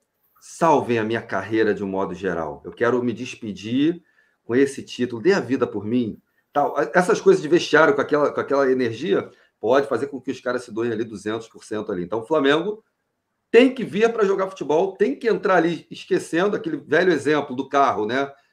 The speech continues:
Tem um vidro enorme na frente, mas o retrovisor é pequeno. O que já passou é muito menor do que o que está por vir. Então, pensar pra frente. Eu não quero saber de jogador que já, o que já conquistou pelo Flamengo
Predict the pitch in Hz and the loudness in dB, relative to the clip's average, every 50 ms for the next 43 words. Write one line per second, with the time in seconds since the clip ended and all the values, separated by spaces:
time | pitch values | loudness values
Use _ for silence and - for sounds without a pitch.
0 | _ _ _ - 120 120 113 104 117 135 147 160 165 143 131 143 143 147 147 143 | _ _ _ -8 -6 -6 -4 -4 -4 -2 0 0 0 0 0 0 0 0 0 0
1 | 139 127 - - 135 139 131 120 123 117 117 127 127 - 135 135 131 107 101 127 | 0 0 0 -2 -2 -2 -2 -4 -4 -4 -4 -4 -4 0 0 -2 -2 -2 -4 -4
2 | 135 - - - - 120 131 156 185 202 185 _ _ _ _ _ _ _ - 120 | -4 -4 -6 -8 -4 -2 -2 -2 -2 -4 -8 _ _ _ _ _ _ _ -20 -14
3 | _ - 135 135 156 - - 156 139 - - 160 143 151 180 208 - 208 175 170 | _ -6 -2 0 0 0 0 -2 -4 -2 0 0 0 0 -2 -6 -6 -6 -4 -2
4 | 151 139 143 147 147 - - 143 131 - - - 156 143 - - 113 123 117 131 | -2 0 0 0 -2 -2 -4 -6 -6 -8 -6 -6 -6 -6 -6 -6 -10 -10 -8 -6
5 | 175 226 220 220 _ _ _ _ _ _ _ _ - 123 - 147 160 185 190 185 | -6 -6 -8 -10 _ _ _ _ _ _ _ _ -18 -8 -2 -2 0 0 -2 -6
6 | _ _ _ _ _ _ - 202 208 190 160 - - 202 202 202 - 170 151 - | _ _ _ _ _ _ 8 10 10 10 8 2 0 0 0 0 0 0 -2 0
7 | - 160 165 175 185 185 - - - _ _ _ _ _ _ _ _ - 139 147 | 0 0 0 0 0 -4 -8 -16 -20 _ _ _ _ _ _ _ _ -6 -4 -2
8 | 180 185 185 180 180 170 175 - 160 170 165 139 151 165 160 151 147 160 - - | -2 0 0 0 -2 -2 0 0 0 0 0 0 0 0 0 0 0 0 -4 -4
9 | 127 156 165 160 151 - - 202 185 - _ - 127 156 147 - 165 147 - - | -2 0 0 0 -2 -6 -8 -12 -14 -14 _ -4 -4 -4 -2 -4 -6 -8 -10 -10
10 | - - 156 156 156 143 139 - 147 131 131 143 160 165 165 - - | -6 -6 -6 -4 -4 -6 -4 -2 -2 0 0 0 -2 -2 -6 -10 -12